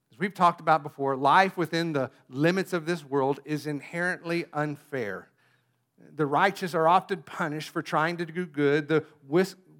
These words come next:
wicked often pr-, uh, prosper for doing evil. We live in an imperfect world l-, ruled by imperfect people. And so you're destined to be disappointed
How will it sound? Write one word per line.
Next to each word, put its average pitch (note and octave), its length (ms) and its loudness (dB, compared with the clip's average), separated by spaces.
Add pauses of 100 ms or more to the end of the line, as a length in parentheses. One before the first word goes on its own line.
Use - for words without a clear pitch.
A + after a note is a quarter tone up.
wicked F#3 320 2
often F3 480 0 (420)
pr-, - 140 -10
uh, C#3 140 -4
prosper E3+ 640 4
for D#3 360 0 (260)
doing E3 360 0
evil. F3 400 -4 (720)
We F3 340 -2
live F3 640 8
in D#3+ 100 -6
an D#3 220 -4
imperfect G3 760 -2
world D3+ 580 6 (160)
l-, D3+ 100 -10 (260)
ruled F3 400 6
by D#3 200 2
imperfect F3+ 720 -6
people. D#3 460 -8 (1300)
And C3 60 -20
so F3+ 140 0
you're F3+ 220 0
destined D3+ 840 -6 (120)
to D#3+ 100 -10
be F3+ 160 -6
disappointed E3+ 920 -2